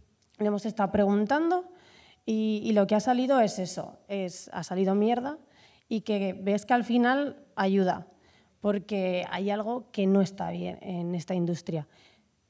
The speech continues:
que puede que esté cambiando, pero que no está bien. Y aparte de estas cosas que, que, pues, que se van a seguir haciendo y tal, eh, si alguien quiere hablar, si alguien quiere decir algo, pues estamos Laura Morillo y yo,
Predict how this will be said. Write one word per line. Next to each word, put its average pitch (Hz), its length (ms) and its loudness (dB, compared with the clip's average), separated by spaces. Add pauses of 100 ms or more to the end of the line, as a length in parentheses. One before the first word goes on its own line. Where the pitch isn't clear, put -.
que 170 100 -8
puede 202 320 2
que 214 60 0
esté 208 220 -6
cambiando, 262 640 -2 (180)
pero 175 220 -4
que 175 100 -4
no 170 80 -4
está 160 240 -8
bien. 185 200 -14 (1600)
Y 233 1120 4 (460)
aparte 214 340 0
de 269 40 6
estas 247 260 0
cosas 254 560 -4
que, 165 480 -4
que, - 80 -18
pues, 180 240 -14
que - 80 -10
se 175 140 -6
van 180 160 -2
a 190 40 -2
seguir 202 300 0
haciendo 196 380 0
y 196 60 2
tal, 214 280 2 (760)
eh, 180 800 -2
si - 200 -10
alguien 202 340 2
quiere 202 200 0
hablar, 190 520 2 (140)
si - 140 -10
alguien 185 280 -2
quiere 175 180 -2
decir 196 240 -6
algo, 202 400 -2 (260)
pues 185 220 -2
estamos 170 380 -2
Laura 175 340 -4
Morillo 180 380 4
y 190 80 6
yo, 214 240 4